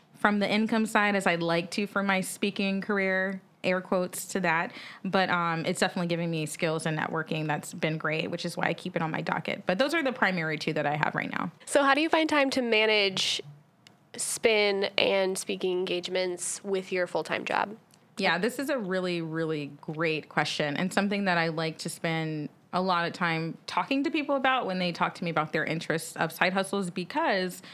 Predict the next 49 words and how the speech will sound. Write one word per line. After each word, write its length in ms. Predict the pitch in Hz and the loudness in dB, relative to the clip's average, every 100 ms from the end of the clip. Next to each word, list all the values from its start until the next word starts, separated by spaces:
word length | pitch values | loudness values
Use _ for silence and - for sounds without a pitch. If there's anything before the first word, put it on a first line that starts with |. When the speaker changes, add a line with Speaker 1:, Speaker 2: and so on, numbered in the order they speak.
| - - - | -18 -20 2
Speaker 1:
I 100 | 285 | 2
think 440 | 277 294 302 277 - - _ | 4 0 0 -4 -10 -20 _
oftentimes, 880 | 202 220 240 220 202 190 180 175 175 | -2 0 -2 -2 0 2 2 2 0
and 160 | 180 185 | 0 2
maybe 220 | 196 202 | 2 0
it's 100 | 190 | 0
just 200 | 185 175 | -2 -2
because 360 | 170 180 165 165 156 | -2 0 0 -2 -4
our 160 | 160 156 | -2 -2
culture 460 | 147 175 165 165 165 | 0 -4 -2 -2 0
is 120 | 160 | -2
so 540 | - - 165 160 156 | -4 0 2 2 -2
filtered 680 | 156 180 202 320 302 311 247 | -2 0 0 0 0 0 0
nowadays 540 | 247 262 269 277 277 | 2 2 2 0 0
and 80 | 202 | 0
everything 320 | 175 175 175 | 0 0 -2
is 140 | 165 - | -4 -2
kind 200 | 160 160 | -2 -2
of 100 | 170 | -2
like, 160 | 240 | -2
"Oh, 160 | 392 349 | -2 0
it's 180 | 220 - | -2 -2
great," 300 | 311 302 233 | -2 0 0
and 100 | 208 | 0
there's 220 | 202 208 | -2 -2
no 100 | 240 | -2
hard 220 | 240 240 | 0 -2
work 240 | 247 262 233 | -2 -2 -2
associated 440 | 254 262 214 185 | -2 -2 -2 -2
with 160 | 165 165 | -2 0
it. 140 | 143 - - - - | -2 -4 -16 -10 -2
It 100 | 233 | 0
actually 360 | 311 415 466 | 0 0 -2
is 120 | 427 208 | -2 0
really 280 | 220 233 | 0 0
hard 340 | 202 190 180 175 | 0 2 2 0
when 180 | 180 175 | 0 0
you 400 | 170 165 165 - | 0 0 -2 -4
want 380 | - 175 180 - | -6 -2 0 -2
to 320 | - 185 170 | -2 -2 -2
create 340 | 165 - 185 170 | -4 -2 2 2
a 60 | |
side 240 | 165 156 165 | 2 0 2
hustle 240 | 175 190 | 0 0
and 120 | 175 | -2
be 100 | 156 | -2
good 280 | 151 - 143 | -6 -4 0
at 160 | 170 214 | 2 2
it. 220 | 269 294 | 0 -2